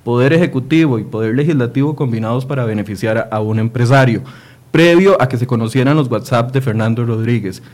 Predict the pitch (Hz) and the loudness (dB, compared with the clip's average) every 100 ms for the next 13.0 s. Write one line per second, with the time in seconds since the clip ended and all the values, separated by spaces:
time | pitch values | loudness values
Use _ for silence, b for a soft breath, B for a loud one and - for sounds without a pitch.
0 | B - 151 185 202 160 131 131 - 143 | B 2 4 4 2 2 2 2 0 0
1 | 180 123 - B B B B B _ - | 0 -2 -8 B B B B B _ -20
2 | _ 120 131 123 135 165 160 151 180 156 | _ 2 4 4 4 4 2 2 2 0
3 | 131 120 - 151 185 139 127 120 127 151 | 0 -2 0 2 2 0 2 4 4 4
4 | 151 165 - 113 - 117 120 127 131 131 | 2 2 2 -2 0 2 4 4 4 2
5 | 156 156 165 151 139 143 180 120 107 - | 0 2 2 4 2 0 -2 -2 -2 -2
6 | 110 107 117 139 147 170 160 151 160 170 | -2 0 0 0 -2 -2 0 2 0 0
7 | - 123 - - - 123 135 135 165 147 | -2 -2 -6 -10 -2 2 4 4 2 0
8 | 120 104 101 127 139 185 240 - - b | -2 -4 -4 -4 -2 -4 -6 -10 -16 b
9 | b b b b - 156 170 - 165 180 | b b b b -2 0 0 2 2 2
10 | 180 185 180 180 175 170 - 180 180 160 | 0 0 -2 0 -2 -2 -4 0 2 2
11 | - 131 147 151 135 180 165 123 104 101 | 2 2 4 0 0 2 2 2 0 -2
12 | 104 107 107 120 135 156 180 156 151 | -4 -2 0 0 0 0 2 2 2